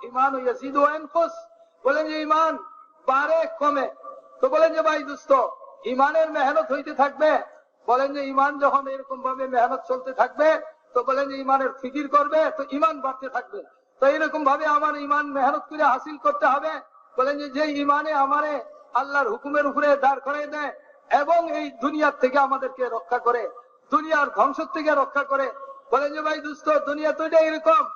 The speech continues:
যে দুনিয়ায় নমরুদ রে ধ-, ধ্বংস করছে, তলাই দিছে। বলেন যে ফেরাউনে ধ্বংস করছে, তলাইছে ফেরাউনের নৌকা। বলেন যে ঠিক এমনি ভাবে কারুন, সাদ্দাত, বলেন যে এগুলা সব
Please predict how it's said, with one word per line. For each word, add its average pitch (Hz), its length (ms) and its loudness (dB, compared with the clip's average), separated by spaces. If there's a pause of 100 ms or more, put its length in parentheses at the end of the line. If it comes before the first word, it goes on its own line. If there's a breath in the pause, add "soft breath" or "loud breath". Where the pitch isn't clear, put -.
(260)
যে 294 140 0
দুনিয়ায় 294 360 -2
নমরুদ 285 380 0
রে 285 140 4
ধ-, 220 280 0
ধ্বংস 208 260 -2
করছে, 180 500 -2 (360)
তলাই 311 320 2
দিছে। 302 440 0 (320)
বলেন 285 240 0
যে 302 120 0
ফেরাউনে 320 520 2
ধ্বংস 285 360 0
করছে, 294 300 -4
তলাইছে 277 460 -2
ফেরাউনের 262 480 0
নৌকা। 247 360 0 (360)
বলেন 262 240 0
যে 277 80 0
ঠিক 277 260 -6
এমনি 294 260 0
ভাবে 294 380 0 (380)
কারুন, 294 520 0 (340)
সাদ্দাত, 302 540 2
বলেন 285 220 0
যে 277 100 -2
এগুলা 269 280 0
সব 277 280 2